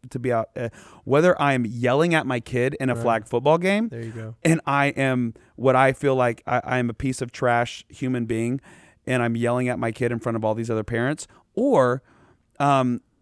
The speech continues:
Speaker 1: we do a production and lots of people
Speaker 2: Sure.
Speaker 1: are at the altar call.
Speaker 2: Right.
Speaker 1: Neither of those things are me.
Speaker 2: That's so good, man.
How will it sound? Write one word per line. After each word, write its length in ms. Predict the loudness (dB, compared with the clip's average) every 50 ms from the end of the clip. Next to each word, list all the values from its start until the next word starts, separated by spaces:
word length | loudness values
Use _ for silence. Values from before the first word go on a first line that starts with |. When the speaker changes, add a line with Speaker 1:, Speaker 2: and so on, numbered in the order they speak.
| -20 -16
Speaker 1:
we 520 | -14 -12 -4 0 2 2 4 4 2 0
do 360 | 0 0 2 2 4 4 2 0 0
a 480 | 0 0 2 2 2 0 0 -2 -4 -6 _ -8
production 680 | -6 -4 0 2 2 2 0 -2 -6 -4 -4 -4 -4
and 240 | -6 -6 -6 -4 -2
lots 300 | 0 0 0 -2 -2 -4 -10
of 100 | -8 -6
people 300 | -4 -4 -4 -2 0 0
Speaker 2:
Sure. 60 | 0
Speaker 1:
are 20 |
at 120 | 0 0 -2
the 100 | -4 -4
altar 320 | -2 -2 -4 -4 -6 -6
call. 280 | -6 -6 -6 -6 -8 -12 _ _
Speaker 2:
Right. 200 | -10 -6 -2 2
Speaker 1:
Neither 260 | 2 2 4 4 4 2
of 80 | 2
those 200 | 2 0 0 0
things 280 | -2 -2 -2 -2 -2 -2
are 60 | -2
me. 340 | -2 -2 -2 -2 -4 -6 -10 _ _ -12
Speaker 2:
That's 200 | -8 -8 -8 -10
so 280 | -10 -10 -8 -8 -8 -8
good, 280 | -8 -10 -12 -12 -12
man. 280 | -12 -12 -12 -12 -14